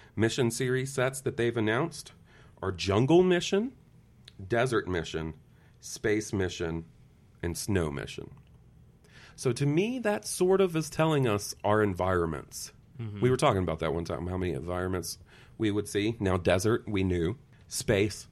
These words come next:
Speaker 1: makes sense, it's Star Wars. Snow, we knew from some of the behind-the-scenes videos and the tra-, trailer and stuff.
Speaker 2: Yeah.
Speaker 1: Jungle, we didn't know.
Speaker 2: Dagobah?
Speaker 1: I don't know. D-, I mean, Dagobah I consider more swamp, right?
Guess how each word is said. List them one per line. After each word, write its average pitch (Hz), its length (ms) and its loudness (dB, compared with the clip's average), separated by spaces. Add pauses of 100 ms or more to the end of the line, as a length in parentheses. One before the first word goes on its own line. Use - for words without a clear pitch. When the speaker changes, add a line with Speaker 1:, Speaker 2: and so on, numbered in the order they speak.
(140)
Speaker 1:
makes 82 200 -4
sense, 80 220 -6
it's 78 140 -8
Star 76 240 -10
Wars. - 280 -14 (340)
Snow, 101 580 2 (120)
we 110 160 2
knew 107 460 4
from 92 240 -4
some 92 160 -4
of 92 80 -2
the 87 80 -6
behind-the-scenes 90 680 -4
videos 85 360 -2
and 85 120 -6
the 82 40 -10
tra-, - 180 -8 (400)
trailer 104 340 0
and 110 100 0
stuff. 143 340 -6
Speaker 2:
Yeah. 107 240 -2 (460)
Speaker 1:
Jungle, 120 420 4 (640)
we 90 80 -6
didn't 113 200 -2
know. 143 260 2 (160)
Speaker 2:
Dagobah? 104 440 -4 (160)
Speaker 1:
I - 40 -2
don't 190 120 0
know. 160 160 4
D-, 98 140 -2
I - 40 -2
mean, 135 360 4
Dagobah 185 380 2
I 135 140 6
consider 117 420 0
more 92 180 -2
swamp, 95 640 -4 (800)
right? 113 300 -2